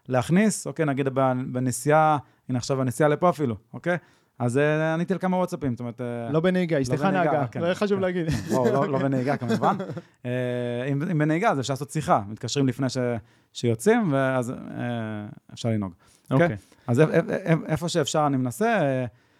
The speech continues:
Speaker 1: אבל הכי, הכי חשוב זה הפרגון, גם בשותפים וגם בזוגיות. אה, בלי זה, זה לא יכול להצליח.
Speaker 2: יפה, מעולה. טיפ אחרון, אה, ככה, כלכלי למאזינים שלנו, כלכלי או, או עסקי?
Speaker 1: אז
Speaker 2: משפט
Speaker 1: בעיניי,
Speaker 2: אחרון.
Speaker 1: בעיניי הטיפ הכי טוב שיש ל-, יש לי לתת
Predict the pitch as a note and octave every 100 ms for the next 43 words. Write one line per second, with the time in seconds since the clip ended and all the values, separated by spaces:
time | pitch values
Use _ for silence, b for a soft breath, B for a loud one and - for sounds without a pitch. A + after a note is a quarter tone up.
0 | b b B2+ C3 G3 F#3+ E3 C#3+ A3 A3
1 | G#3 - - A2+ A#2+ A#2 - B2 C3 G3+
2 | A3+ - _ _ _ _ _ _ - A#2+
3 | C#3+ D3 B2 - A2+ A2 F#3+ G3 D#3 G#2+
4 | A2 A#2+ A2+ A2 G#2+ D#3 F#3+ F#3 _ _
5 | _ _ - A#2 A#2 C#3 E3 C#3 F3 C#3+
6 | B2+ A2+ G#2+ - E2 _ A#2+ A2+ A2 A2
7 | B2+ B2 F#2+ b b G3 F#3 - E3+ F#3+
8 | F#3 F3 E3 D#3 D#3+ D#3 C#3+ D#3+ D#3+ F3
9 | E3 D#3 D3 C#3+ C#3 C#3 C#3+ D3+ F3 G3
10 | G3+ G3+ F3+ B2+ C3+ E3 D3 C3 C3 C3+
11 | B2+ - G3+ F#3+ _ _ _ _ _ _
12 | _ _ _ - A2+ G#2+ A2+ B2 D3+ D#3+
13 | D#3 E3 B2+ B2+ C#3 D3 D3 C3 B2 A#2
14 | A#2 D3 C#3+ C3 C3 C#3 C3+ A#2+ B2+ B2
15 | - A2+ B2+ A2+ E3